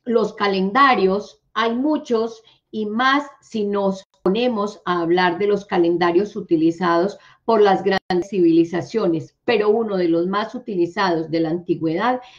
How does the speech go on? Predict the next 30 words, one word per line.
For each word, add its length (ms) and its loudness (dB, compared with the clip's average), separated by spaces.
era 220 2
el 80 -4
calendario 680 2
lunar, 600 2
donde 560 2
los 220 2
meses 440 -2
tienen 320 0
veintiocho 640 0
días 320 -4
y 80 -6
vienen 340 2
marcados 680 -4
por 200 0
las 160 -2
lunas 440 -2
nuevas. 580 -4
Bueno, 340 2
el 220 4
punto 340 4
es 500 0
que 240 0
el 140 -6
calendario, 840 0
nosotros, 1160 -2
si 220 -8
yo 200 0
te 160 2
digo, 600 -4
¿cómo, 340 -2